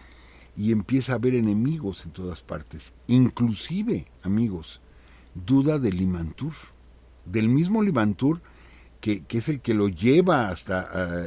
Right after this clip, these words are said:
económicamente, lo lleva a él y al país entero a una bonanza, ¿sí? Muy discutible, ya lo hemos dicho, muy discutible por la forma, pero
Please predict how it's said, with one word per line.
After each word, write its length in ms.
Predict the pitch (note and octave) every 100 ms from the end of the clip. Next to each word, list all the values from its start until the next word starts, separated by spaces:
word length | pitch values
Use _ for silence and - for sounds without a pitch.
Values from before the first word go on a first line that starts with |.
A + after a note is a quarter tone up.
| F#2
económicamente, 1300 | F#2 - A2 A#2+ C#3+ C3+ G#2+ G#2 A#2+ C#3+ B2+ C3+ A#2+ - - - -
lo 120 | G#2
lleva 320 | G2 B2+ C#3+
a 40 | C3
él 240 | A#2+ D3+
y 60 | C#3+
al 120 | G#2
país 380 | - G#2 B2 D#3
entero 400 | C3 A#2+ B2 C3
a 40 |
una 260 | G#2+ B2 D#3+
bonanza, 680 | C#3 A#2+ A#2+ A#2 - A2+ - - - - - - -
¿sí? 340 | - A#2+ A#2+ B2+ - -
Muy 280 | A2 E3 B3+
discutible, 640 | B3+ F#3+ - - A#2+ B2+ D3
ya 120 | G#2+
lo 120 | A2
hemos 220 | A2+ A#2+
dicho, 280 | A2 A#2 C3+
muy 180 | C3+ A#2
discutible 600 | G#2+ G#2+ - F2+ A#2+ A#2+
por 200 | - G2
la 100 | G2+
forma, 460 | - D3 C3+ C3 D3 - - - - - - - - - -
pero 720 | B2 A#2 A2+ A2+ A2 A2+ A2